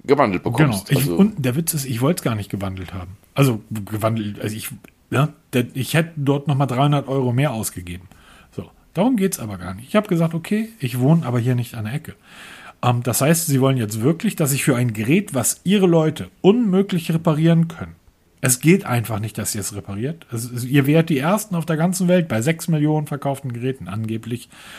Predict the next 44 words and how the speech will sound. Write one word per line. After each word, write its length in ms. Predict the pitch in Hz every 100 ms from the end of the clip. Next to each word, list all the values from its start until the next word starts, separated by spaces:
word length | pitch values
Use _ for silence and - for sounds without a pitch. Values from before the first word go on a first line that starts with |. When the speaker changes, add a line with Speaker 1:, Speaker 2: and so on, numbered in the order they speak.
| - -
Speaker 2:
hat 180 | 120
Google 240 | 143 131 120
so 100 | 123
viele 200 | - 113
Pixel 340 | 135 131 120
verkauft. 400 | 107 101 185 220 - - - -
Wärt 220 | 143 165
ihr 100 | 180
die 100 | 170
Einzigen 400 | 185 233 - 196
auf 140 | 180 170
der 100 | 160
ganzen 320 | 160 165 143
Welt, 200 | 139 139
die 40 |
das 180 | 123 -
können. 280 | - 87 87 _ - - - _
Ähm, 280 | 131 135 135 - _ _ _ _ _ _ -
das 260 | 135 135
heißt, 220 | 180 196 143
ihr 100 | 139
wollt 180 | 165
jetzt, 140 | 175 165
dass 140 | 143
ich 140 | 143 -
dreimal 540 | 117 151 202 190 170 -
hier 300 | - 160 143
hin 140 | 147
und 180 | 143 -
her 160 | 156 165
fahre 360 | - 123 175 -
und 160 | 143 139
wir 100 | 131
dieses 260 | 135 131
Spielchen 440 | - 170 175 160 127
dreimal 500 | 117 135 131 123 107
machen. 300 | 92 85 87 _ _
Jo. 200 | 117 95 - - - -
Das 120 | 131
heißt, 200 | 208 202
ich 80 | 170
soll 200 | 180 170
also 520 | 156 147 151 160 - _ -
roundabout 800 | 135 208 240 202 156 156 165